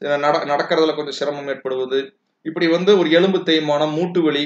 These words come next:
இந்த மாதிரியான பிரச்சனைகள் எல்லாம் வந்து ஏற்படுத்திவிடும். கவனமாக இருக்கணும் அப்படிங்கிறத புரிஞ்சுக்குங்க. அடுத்ததாக பாத்தீங்க அப்படின்னா சதயம், சுவாதி, திருவாதிரை இதெல்லாம் ரொம்ப ஏஜ் ஆகி தான் போகுதுங்க. ஒரு எண்பது வயசுக்கு மேல வந்துரும்.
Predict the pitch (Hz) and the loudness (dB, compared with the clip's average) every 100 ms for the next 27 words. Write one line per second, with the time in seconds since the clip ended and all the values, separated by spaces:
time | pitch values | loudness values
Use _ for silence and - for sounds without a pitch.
0 | 147 156 180 180 175 156 143 175 160 143 | -4 -2 0 2 2 -2 -6 -6 -4 -2
1 | 135 143 135 127 131 123 127 123 117 135 | 0 0 0 -2 -4 -4 -8 -6 -4 -4
2 | 202 170 160 170 156 143 170 139 131 131 | -6 0 0 2 0 0 -2 -4 -6 -6
3 | 139 123 - 120 113 - - 127 117 107 | -6 -6 -8 -6 -4 -4 -4 -6 -6 -8
4 | 104 107 117 - - _ _ _ _ _ | -6 -4 -6 -8 -16 _ _ _ _ _
5 | - 170 226 254 226 220 214 202 170 170 | 0 4 4 4 4 4 6 6 4 0
6 | 170 170 165 151 165 196 165 196 202 180 | 0 -2 -2 -2 -2 0 0 2 0 0
7 | 175 170 170 156 156 151 160 175 131 147 | 2 2 0 2 4 4 2 0 -2 0
8 | 190 151 175 131 156 151 165 151 151 160 | 0 0 -2 -2 -2 0 -2 -2 -4 -6
9 | 160 143 139 139 151 127 135 131 135 160 | -6 -6 -6 -4 -4 -4 -4 -4 -4 -6
10 | 156 139 139 135 131 135 147 | -6 -4 -4 -4 -4 -6 -6